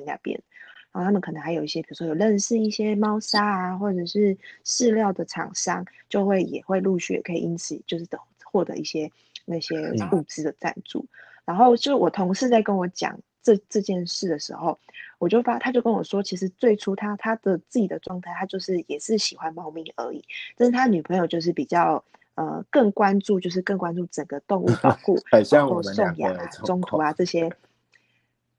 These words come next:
Speaker 1: 对，对，对，就很像我们，就是一个只是单纯就是蛮爱动物，很喜欢动物，然后另外一个是会比较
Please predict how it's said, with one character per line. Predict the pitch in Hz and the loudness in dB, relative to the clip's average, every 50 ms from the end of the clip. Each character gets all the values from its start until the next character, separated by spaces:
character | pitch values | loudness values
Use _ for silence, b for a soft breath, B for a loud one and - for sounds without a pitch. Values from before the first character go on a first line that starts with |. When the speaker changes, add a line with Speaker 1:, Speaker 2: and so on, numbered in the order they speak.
| _ _ _ _ _ _ _ _ _ - | _ _ _ _ _ _ _ _ _ 6
Speaker 1:
对， | 269 269 262 | 8 8 10
对， | 247 262 262 254 | 10 10 10 10
对， | 240 247 240 214 | 10 8 6 6
就 | 208 247 | 6 4
很 | 247 240 196 175 | 2 2 2 2
像 | 196 202 | 2 2
我 | 196 180 | 2 2
们， | 175 165 | 0 0
就 | 196 | 0
是 | 214 247 | 0 0
一 | - 285 | 0 0
个 | - - 202 185 - - _ _ _ - 151 - | 4 4 4 4 4 -2 _ _ _ -4 -4 -4
只 | - 170 | -4 -6
是 | 160 185 226 220 202 | 0 4 4 4 6
单 | - 208 196 202 | 6 6 4 4
纯 | 196 - 165 175 | 2 -4 -6 -6
就 | 170 | -4
是 | 170 170 | -4 -4
蛮 | 165 151 143 - | -4 -6 -4 -2
爱 | 170 175 156 | -2 -2 0
动 | - 175 156 156 | -2 -2 -4 -2
物， | 156 156 | -4 -4
很 | 156 151 156 | -6 -6 -6
喜 | - - 156 | -6 -8 -8
欢 | 147 147 147 151 | -10 -12 -12 -12
动 | - 160 151 147 | -8 -8 -8 -8
物， | 147 151 | -8 -6
然 | 160 165 | -2 2
后 | |
另 | 180 226 226 | 4 4 8
外 | 247 240 226 | 8 8 8
一 | 208 | 8
个 | 190 185 | 6 4
是 | 185 | 4
会 | 220 220 | 2 2
比 | 220 190 | 4 4
较 | 196 190 196 | 4 4 2